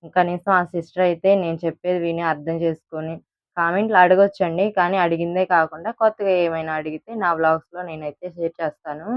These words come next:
అలాగే చాలామంది నా వీడియోస్ చూసి మోటివేషన్‌గా ఫీల్ అవుతూ ఉన్నారండి. ఓకే, ఇంత కష్టపడుతున్నారు, హార్డ్ వర్క్ చేస్తున్నారు, ఇలాంటి వ్లాగ్సే పెట్టండి సిస్టర్ అని. నాకైతే ఆ కామెంట్ విన్నాకైతే చాలా హ్యాపీగా అనిపించిందండి. ఫస్ట్ టైమ్ అంత పెద్ద కామెంట్.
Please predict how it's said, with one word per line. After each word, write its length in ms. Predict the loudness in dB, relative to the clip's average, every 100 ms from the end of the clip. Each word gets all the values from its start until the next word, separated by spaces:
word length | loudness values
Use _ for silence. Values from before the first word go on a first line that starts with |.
| -8 _ _ _ _ -2
అలాగే 380 | 4 4 4 0
చాలామంది 540 | 4 4 4 0 -2 -2
నా 100 | 0
వీడియోస్ 380 | 0 0 -2 -2
చూసి 360 | -2 -2 -4 -6
మోటివేషన్‌గా 680 | -6 -2 -2 -2 -4 -4
ఫీల్ 280 | -4 -2 0
అవుతూ 220 | 0 -2 -6
ఉన్నారండి. 600 | -6 -6 -4 -6 -8 -10 -12 _ _ _ _
ఓకే, 400 | -6 -6 -4 -2 -2
ఇంత 180 | -2 -4
కష్టపడుతున్నారు, 840 | -4 -4 -4 -2 0 -2 -6 -4
హార్డ్ 300 | 0 2 2
వర్క్ 220 | 2 -2 -2
చేస్తున్నారు, 500 | -4 -4 -6 -4 -2
ఇలాంటి 360 | 0 -2 -2
వ్లాగ్సే 420 | 0 2 0 -2 -4
పెట్టండి 520 | -4 -4 -10 -8 -8
సిస్టర్ 400 | -8 -10 -8 -8
అని. 180 | -6 -8 -10 _ _ _ _ _ _ _ _ _ _ -6
నాకైతే 400 | 2 2 4 6
ఆ 120 | 6
కామెంట్ 460 | 4 2 0 -2 -2
విన్నాకైతే 680 | -2 -2 -4 -4 -6 -4 -4
చాలా 300 | -2 0 0
హ్యాపీగా 480 | 0 -2 -2 -2 0
అనిపించిందండి. 760 | 0 -2 -6 -8 -12 -8 -4 -4
ఫస్ట్ 280 | -4 -6 -6
టైమ్ 160 | -6
అంత 140 | -6 -4
పెద్ద 200 | -4 -4 -4
కామెంట్. 480 | -4 -4 -6 -10